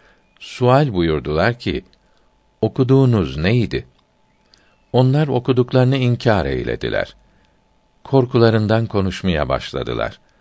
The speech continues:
Hazreti Ömer radıyallahu teâlâ anh buyurdular ki, "Bilmiş olunuz ki ben Kureyş arasında kılınç bağlayıp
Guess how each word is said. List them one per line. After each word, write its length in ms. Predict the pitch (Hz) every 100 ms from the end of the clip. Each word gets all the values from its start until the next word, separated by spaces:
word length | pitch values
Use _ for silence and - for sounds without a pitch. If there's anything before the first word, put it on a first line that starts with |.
| _ _ _ _ _
Hazreti 480 | - 101 98 123 123
Ömer 460 | 73 69 80 92 - _ _ _ _ _ _
radıyallahu 800 | 82 95 92 92 92 101 104 92
teâlâ 540 | - 76 73 73 73 64
anh 180 | 95 92 - _ _ _ _ _ -
buyurdular 600 | 104 104 92 92 101 110
ki, 300 | - 69 - _ _ _ _ _ _ _ _ -
"Bilmiş 500 | 95 101 120 175 -
olunuz 420 | 82 85 101 120
ki 300 | - 90 78
ben 300 | 95 110 110 - _ _ _ -
Kureyş 460 | 143 131 95 -
arasında 800 | - 90 82 90 78 69 90 95 _ _ _ _ _
kılınç 520 | - 107 123 131 - 90
bağlayıp 500 | 87 76 69 64